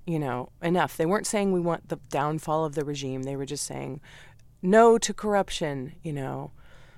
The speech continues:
uh, "No to dictatorships. The people want freedom," things like that. And just, and they walked, they did it. And there were two mosques in this town. And so they talked to their friends and they're like, "All right, you guys come out of your mosque, we'll come out of our mosque.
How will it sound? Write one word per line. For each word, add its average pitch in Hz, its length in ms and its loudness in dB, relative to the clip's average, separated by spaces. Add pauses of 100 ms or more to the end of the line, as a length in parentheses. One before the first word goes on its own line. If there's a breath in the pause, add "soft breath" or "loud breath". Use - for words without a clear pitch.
(240 soft breath)
uh, 127 220 -8
"No 220 280 6
to 233 140 0
dictatorships. 190 920 -2
The - 80 -14
people 247 300 0
want 220 260 2
freedom," 165 320 0
things 175 220 -4
like 147 160 -6
that. 120 300 -6 (400 loud breath)
And 196 160 4
just, - 340 0 (240)
and 185 220 4
they 170 100 4
walked, 156 380 6
they 190 100 4
did 254 200 2
it. - 100 -4
And 156 80 -4
there 156 80 0
were 151 40 -2
two 247 280 2
mosques 156 440 2
in 143 80 -4
this 135 160 -6
town. 123 300 -8
And 139 140 -8
so 147 80 -8
they 147 100 -2
talked 147 260 -4
to 214 60 -6
their 202 100 0
friends 131 340 -4
and 139 80 -6
they're 127 80 -4
like, 120 120 -10
"All 139 40 -2
right, - 120 -6
you 143 140 -8
guys 185 240 -4
come 208 140 -4
out 185 100 -2
of 170 60 -4
your 160 100 -4
mosque, 147 300 -6
we'll 127 120 -6
come 175 140 -8
out 175 100 -4
of 156 80 -8
our 135 120 -8
mosque. 127 240 -10